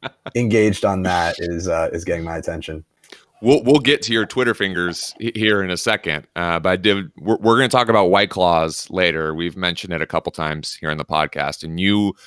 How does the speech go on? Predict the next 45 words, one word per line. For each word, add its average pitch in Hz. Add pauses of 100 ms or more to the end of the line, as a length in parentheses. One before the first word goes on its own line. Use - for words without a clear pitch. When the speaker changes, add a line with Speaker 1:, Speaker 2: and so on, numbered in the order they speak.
(320)
Speaker 1:
uh, 92
we 120
agree 127
on 120
a 110
lot 110
of 107
things 85
when 95
it 92
comes 92
to 87
at 90
least 107
professional 98
sports. -
We, 101
we 104
agree 104 (200)
<laughs> -
Speaker 2:
Do 143
we? 147
Speaker 1:
on 123
our, 113
on 135
our 131
love 127
of 123
White 113
Claw. 82 (400)
Speaker 2:
Yes. 107 (160)
Speaker 1:
Um, 92
I 104
s-, -
I 107
saw 110
Chad, 92 (140)
Chad 90
Hartley 87
gave 82
you 85
a 82 (100)
metric 90
crap 85
ton 76